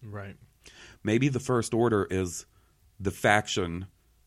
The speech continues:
Speaker 2: out of all of those that sort of, like, uh, rises above the rest. You see what I'm saying?
Speaker 1: Yeah.
Speaker 2: Maybe it takes them thirty years. I don't know. Maybe they immediately become a threat. But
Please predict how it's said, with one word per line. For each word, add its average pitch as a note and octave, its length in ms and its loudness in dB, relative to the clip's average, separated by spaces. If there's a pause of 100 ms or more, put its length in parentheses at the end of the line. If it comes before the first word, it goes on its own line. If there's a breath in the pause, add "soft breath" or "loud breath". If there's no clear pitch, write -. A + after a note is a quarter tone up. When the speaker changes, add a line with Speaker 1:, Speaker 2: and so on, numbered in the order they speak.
(560)
Speaker 2:
out F#2+ 140 4
of E2+ 100 0
all G2+ 260 4
of F2 80 0
those G2 380 2
that - 180 -6
sort F2+ 220 0
of, D#2+ 240 -4
like, F2 420 0
uh, G#2 80 2
rises F#2+ 540 4
above D#2+ 320 0
the D#2+ 80 -6
rest. - 440 -4
You F#2 80 -2
see G2+ 140 0
what F#2 140 2
I'm F2 80 -4
saying? F2+ 340 -2 (220 loud breath)
Speaker 1:
Yeah. A#2 100 -8
Speaker 2:
Maybe G2 200 6
it - 80 0
takes C#3 240 -2
them G2 120 -2
thirty E2+ 300 2
years. D2 500 -8 (880 soft breath)
I F#2 100 -2
don't F#2 120 2
know. G2+ 140 4
Maybe G2+ 260 4
they G2 160 2
immediately F#2+ 600 2
become E2+ 340 -4
a B1+ 60 -6
threat. D#2+ 340 -6 (420)
But F2+ 340 2